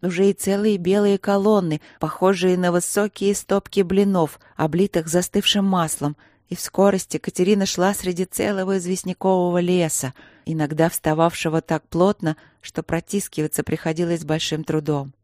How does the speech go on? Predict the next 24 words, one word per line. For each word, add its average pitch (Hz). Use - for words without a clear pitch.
Только 170
бы 170
вернуться 175
обратно, 170
только 196
бы 208
выжить, 190
только -
бы 214
снова 214
увидеть 185
дочерей. 180
Клубочек 170
замедлился, 175
свернул 196
куда-то 190
за 190
зубья 185
сталагмитов 170
и 214
исчез -
в -
клубах 156
пара. 135